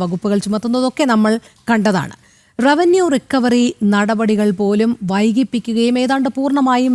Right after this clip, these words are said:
നിർത്തിവച്ചിരിക്കുകയും ചെയ്യുന്ന ഒരു സാഹചര്യം കൂടി നിലവിലുണ്ട്. ഒരു വലിയ വനം കൊള്ള നടക്കുന്നു, ഗൂഢാലോചന തുടർന്നും നടക്കുന്നു. അതിനുശേഷം കൃത്യമായ ആസൂത്രണത്തോടുകൂടി അതിൻ്റെ എല്ലാ ഘട്ടങ്ങളിലും അത് അട്ടിമറിക്കാനുള്ള ശ്രമങ്ങൾ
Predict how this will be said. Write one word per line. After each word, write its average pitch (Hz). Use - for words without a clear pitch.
നിർത്തിവച്ചിരിക്കുകയും 214
ചെയ്യുന്ന 269
ഒരു 190
സാഹചര്യം 202
കൂടി 190
നിലവിലുണ്ട്. 208
ഒരു 233
വലിയ 254
വനം 208
കൊള്ള 226
നടക്കുന്നു, 208
ഗൂഢാലോചന 220
തുടർന്നും 214
നടക്കുന്നു. 190
അതിനുശേഷം 196
കൃത്യമായ 285
ആസൂത്രണത്തോടുകൂടി 220
അതിൻ്റെ 277
എല്ലാ 294
ഘട്ടങ്ങളിലും 233
അത് 226
അട്ടിമറിക്കാനുള്ള 233
ശ്രമങ്ങൾ 208